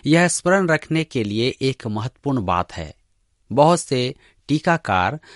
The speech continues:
धर्मशास्त्र की किसी शिक्षा को प्रतीकात्मक कहते हैं,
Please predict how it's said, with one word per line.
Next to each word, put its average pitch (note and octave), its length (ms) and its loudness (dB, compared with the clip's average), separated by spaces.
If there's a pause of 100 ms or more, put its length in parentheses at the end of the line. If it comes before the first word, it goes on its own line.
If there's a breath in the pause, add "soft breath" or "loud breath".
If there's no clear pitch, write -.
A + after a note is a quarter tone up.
(120)
धर्मशास्त्र D#3+ 800 2
की D3+ 280 -4
किसी D3+ 340 -2
शिक्षा - 440 0
को F#2+ 340 -4 (360 soft breath)
प्रतीकात्मक D3 880 2
कहते A2+ 340 -2
हैं, B2+ 280 -4